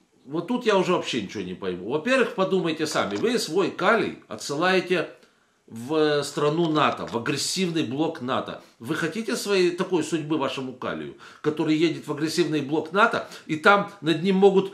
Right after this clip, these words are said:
измываться сколько угодно солдаты нато? Подумайте. Ведь этот, э, калий, лучше всего, чтобы он остался дома, а ещё лучше отвезти его в Дрозды, там, где вот сидит этот шкловский товарищ,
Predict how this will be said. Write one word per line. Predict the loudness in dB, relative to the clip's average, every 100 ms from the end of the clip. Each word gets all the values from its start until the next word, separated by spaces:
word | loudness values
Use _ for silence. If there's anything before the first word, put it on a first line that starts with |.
| -6
измываться | -4 2 6 8 6 4
сколько | -2 -2 2
угодно | 4 4 2 2
солдаты | 0 0 4 2 2
нато? | -6 -8 -12 -16 -18 -18 -20 _ -6
Подумайте. | -4 0 0 0 -2 -8 -20 _ _ _ -20
Ведь | -8 -8 0
этот, | 2 2 0 -6 -20 -8
э, | -6 2
калий, | 6 6 4 0 -2
лучше | -2 0 2 2
всего, | 2 0
чтобы | 0 -2
он | -2
остался | -2 0 -2 -2
дома, | 2 4 6 2
а | 0
ещё | -2 0
лучше | 0 0
отвезти | -4 -6 -6
его | 0 0
в | 0
Дрозды, | 0 0 0 -2 -2 -6 -16 -8
там, | 0 0 2
где | 2
вот | 2
сидит | 0 -6 -4
этот | -4 -4 -8
шкловский | -4 -4 -4 -6 -8
товарищ, | 0 2 0 -4